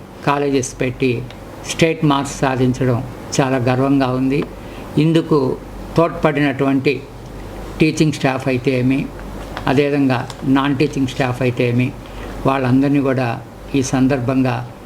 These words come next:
అభినందిస్తున్నా. ఈ పరీక్షా ఫలితాలు ఇందుకు కారకులైనటువంటి మా అధ్యాపక,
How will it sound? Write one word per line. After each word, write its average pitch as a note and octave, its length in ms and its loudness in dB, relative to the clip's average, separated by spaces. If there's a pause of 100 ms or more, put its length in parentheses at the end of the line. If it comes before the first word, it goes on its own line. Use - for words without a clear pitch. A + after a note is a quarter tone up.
(200)
అభినందిస్తున్నా. C#3 920 2 (540)
ఈ D#3 360 4
పరీక్షా D3+ 400 2
ఫలితాలు C3 600 0 (460)
ఇందుకు C#3 360 2 (520)
కారకులైనటువంటి B2+ 1000 0 (540)
మా C3+ 120 2
అధ్యాపక, C3+ 640 0